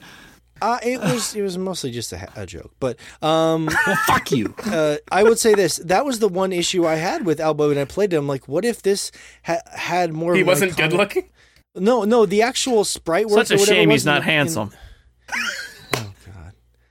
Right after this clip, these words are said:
Speaker 1: Well, you know what? Fuck you, Albo, and your ninety percent that said no. Eat a dick. Eat an owl
Speaker 2: Yeah,
Speaker 1: dick.
Speaker 2: I figured that one was gonna be a losing one, and I think that for me,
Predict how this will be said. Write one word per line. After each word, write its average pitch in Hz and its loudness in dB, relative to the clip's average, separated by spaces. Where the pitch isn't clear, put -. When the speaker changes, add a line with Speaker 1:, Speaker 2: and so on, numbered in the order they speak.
Speaker 1:
Well, 165 2
you 285 0
know 311 6
what? 302 4
Fuck 320 2
you, 247 6
Albo, 220 6
and 214 6
your 196 2
ninety 202 2
percent 403 4
that 466 6
said 392 2
no. 180 2
Eat 254 2
a 208 2
dick. 156 -2
Eat 185 -6
an 151 -2
owl 190 2
Speaker 2:
Yeah, 196 4
Speaker 1:
dick. 113 -4
Speaker 2:
I 202 4
figured 185 0
that 147 2
one 147 0
was 143 -2
gonna 147 -2
be 135 0
a 127 0
losing 127 0
one, 139 -2
and 151 -4
I 165 2
think 180 -2
that 175 -2
for 151 -2
me, 147 0